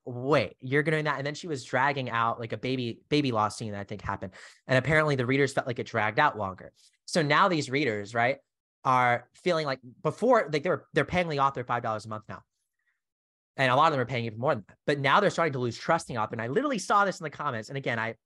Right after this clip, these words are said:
you know, y-, you can go look authors yourselves and see who's doing it well and who's maybe having some rough months. But it, during this rough month, the readers started to question, like, "Is she trying to drag this out so we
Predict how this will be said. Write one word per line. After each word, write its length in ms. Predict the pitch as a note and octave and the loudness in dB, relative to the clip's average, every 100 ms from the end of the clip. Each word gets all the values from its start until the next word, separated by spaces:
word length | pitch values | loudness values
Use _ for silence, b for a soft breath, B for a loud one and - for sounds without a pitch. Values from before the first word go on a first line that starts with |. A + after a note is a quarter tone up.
| _ _ - | _ _ -6
you 140 | C#3 | -2
know, 160 | B2 B2 _ _ _ - | 0 -2 _ _ _ -18
y-, 120 | D3 F#3+ | -14 -2
you 140 | F3+ | 0
can 160 | F#3 F#3+ | 0 2
go 160 | E3+ | 2
look 260 | D3+ D3 - | 2 0 0
authors 360 | C#3 C#3+ D3+ C3 | 0 0 -2 -4
yourselves 380 | B2+ D#3+ C3+ A2+ | -4 -2 -4 -6
and 100 | A#2 | -8
see 180 | C3 | -6
who's 160 | B2+ A#2+ | -4 -4
doing 200 | B2+ B2 | -6 -6
it 100 | A#2+ | -4
well 220 | A#2+ A#2 | 0 0
and 100 | A2+ | -2
who's 180 | B2+ A#2+ | -6 -6
maybe 260 | A#2+ A#2 B B B | -6 -8 B B B
having 240 | C3 B2+ | 0 0
some 180 | B2+ B2 | -2 2
rough 220 | A#2+ - | 0 4
months. 240 | F#3+ C#3+ - b b b | 2 2 -4 b b b
But 100 | F3 F#3+ | -4 -2
it, 180 | G#3 | 0
during 200 | E3 G#3+ | 4 4
this 180 | A#3 - | 4 2
rough 240 | F3+ D#3+ F3+ | 2 2 0
month, 240 | F#3+ - | 0 0
the 120 | C#3 | -4
readers 280 | C#3 E3+ D3 | -2 0 0
started 240 | D#3+ C#3+ C3 | -2 -4 -6
to 40 | |
question, 360 | - D3+ - B2 | -4 -4 -2 -6
like, 180 | A2 B B | -8 B B
"Is 200 | F#3 G3+ | 2 2
she 220 | G3 A3+ F3+ | 2 0 0
trying 360 | - E3 F#3+ | 2 2 2
to 80 | D3+ | 0
drag 380 | A#2+ B2+ C#3+ C#3 | 2 2 2 0
this 180 | B2+ - | -6 -2
out 240 | C#3+ - | -2 -2
so 140 | - B2 | -6 -8
we 420 | C#3+ C#3+ C#3 | -4 -6 -6